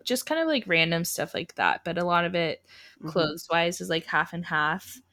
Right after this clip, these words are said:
Speaker 1: And then the actual stuff that we're bringing into the parks, like, over time we've built up, you know, items for the stroller and that we keep in the backpack,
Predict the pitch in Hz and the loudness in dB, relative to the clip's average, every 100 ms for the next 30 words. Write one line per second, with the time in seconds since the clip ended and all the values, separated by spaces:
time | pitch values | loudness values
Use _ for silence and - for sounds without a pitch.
0 | _ _ - 220 208 220 - 180 185 - | _ _ -4 -2 0 -2 2 4 2 0
1 | 233 240 247 247 240 226 226 214 202 180 | -2 -2 -2 -2 -2 -2 -2 -2 -4 -4
2 | 180 175 170 170 175 175 - 180 180 - | -4 -4 -6 -6 -6 -6 -2 -2 -2 -6
3 | - - - - _ 180 180 190 226 220 | -12 -12 -20 -20 _ -6 -4 -4 -4 -6
4 | - 180 165 165 165 170 - 160 156 165 | -4 -4 -4 -4 -6 -8 -2 -2 0 0
5 | 156 147 _ - _ _ _ _ _ _ | 0 0 _ -20 _ _ _ _ _ _
6 | _ _ - 175 143 143 139 - _ _ | _ _ -10 -6 -4 -6 -8 -10 _ _
7 | _ - 170 160 156 156 156 170 - - | _ 2 4 4 -2 -6 -10 -10 -12 -14
8 | - _ - 160 175 - 214 214 208 202 | -18 _ -10 -8 -6 -2 0 2 4 4
9 | 196 190 190 196 - - _ - 175 165 | 4 4 2 -2 -10 -20 _ -12 -8 -6
10 | 160 160 160 165 - 175 170 - 180 170 | -4 -4 -6 -8 -8 -8 -10 -12 -10 -8
11 | 175 170 170 - 170 165 175 - | -2 -4 -4 -6 0 0 -2 -8